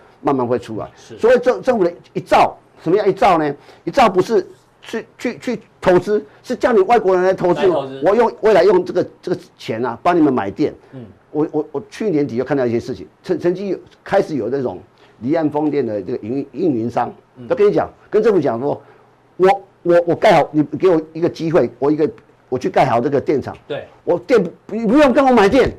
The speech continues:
Speaker 2: 那我已经有人要
Speaker 1: 我有人跟我买电。
Speaker 2: 对。
Speaker 1: 你要，你要知道这几年啊，这，这大概从美中贸易战开打，这，这两年嘛，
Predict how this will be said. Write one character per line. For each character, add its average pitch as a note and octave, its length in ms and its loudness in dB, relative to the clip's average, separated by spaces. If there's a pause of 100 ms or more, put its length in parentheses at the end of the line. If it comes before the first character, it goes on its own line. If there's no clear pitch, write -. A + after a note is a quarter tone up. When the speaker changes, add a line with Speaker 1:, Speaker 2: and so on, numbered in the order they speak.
(100)
Speaker 2:
那 F#3 240 -8 (120)
我 G#3 160 0
已 A#3 100 0
经 A#3 200 -2
有 F#3+ 200 2
人 D#3+ 100 -2
要 A3 100 2
Speaker 1:
我 D4 60 6
有 D#4 80 6
人 D4 140 6
跟 C#4+ 300 4
我 - 40 4
买 G3+ 120 4
电。 A#3+ 280 4 (140)
Speaker 2:
对。 D3+ 240 -6
Speaker 1:
你 G3 160 -6
要， A3 120 -6
你 G#3+ 80 -4
要 A3+ 100 0
知 A#3+ 80 0
道 G3+ 60 4
这 A#3+ 120 4
几 - 160 -4
年 A2 200 -8
啊， A2 200 -6
这， C#3 80 -12
这 D#3 160 -6
大 F3 140 -6
概 C#3 340 -2
从 C3+ 320 -6 (100)
美 A#2+ 120 -8
中 D#3 100 -4
贸 D#3 140 -2
易 D3 40 -4
战 C3+ 180 -2 (180)
开 D#3 160 -6
打， G#2 200 -8 (580)
这， D3+ 100 -2
这 D#3 200 -8
两 A2 200 -10
年 F#2+ 140 -14
嘛， G2 120 -12